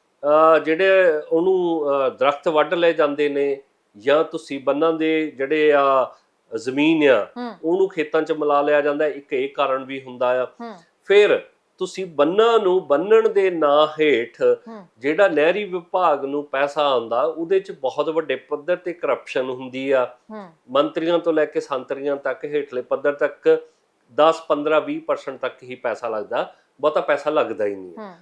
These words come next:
Speaker 1: ਅੱਛਾ, ਉਹ ਕੱਚੇ ਬੰਨ੍ਹ ਨੇ,
Speaker 2: ਹੂੰ।
Speaker 1: ਦਰਖਤ ਹੁੰਦੇ ਨਹੀਂ ਆ,
Speaker 2: ਜੀ।
Speaker 1: ਉਹ ਖੋਰਾ ਲੱਗ ਜਾਂਦਾ ਆ।
Speaker 2: ਹੂੰ, ਹੂੰ, ਹੂੰ।
Speaker 1: ਉਹ ਜਦੋਂ ਖੋਰਾ ਲੱਗਦਾ ਆ, ਤੁਸੀਂ ਬੰਨ੍ਹ ਟੁੱਟ ਜਾਂਦੇ ਨੇ,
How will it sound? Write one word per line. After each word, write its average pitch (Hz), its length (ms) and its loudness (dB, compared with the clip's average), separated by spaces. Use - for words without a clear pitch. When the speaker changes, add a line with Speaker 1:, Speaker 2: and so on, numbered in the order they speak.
Speaker 1:
ਅੱਛਾ, 226 180 -4
ਉਹ 220 300 -2
ਕੱਚੇ 240 380 2
ਬੰਨ੍ਹ 165 360 4
ਨੇ, 190 340 2
Speaker 2:
ਹੂੰ। 214 160 -18
Speaker 1:
ਦਰਖਤ 165 340 0
ਹੁੰਦੇ 147 380 2
ਨਹੀਂ 165 220 2
ਆ, 151 160 2
Speaker 2:
ਜੀ। 214 240 -8
Speaker 1:
ਉਹ 208 140 -6
ਖੋਰਾ 135 280 2
ਲੱਗ 110 180 0
ਜਾਂਦਾ 110 540 -2
ਆ। 220 60 0
Speaker 2:
ਹੂੰ, 233 80 -8
ਹੂੰ, 233 80 -12
ਹੂੰ। 208 180 -16
Speaker 1:
ਉਹ 180 60 -8
ਜਦੋਂ 208 260 0
ਖੋਰਾ 156 280 2
ਲੱਗਦਾ 180 600 4
ਆ, 127 160 -2
ਤੁਸੀਂ 156 240 -6
ਬੰਨ੍ਹ 156 220 0
ਟੁੱਟ 160 240 -6
ਜਾਂਦੇ 160 260 -2
ਨੇ, 175 240 -4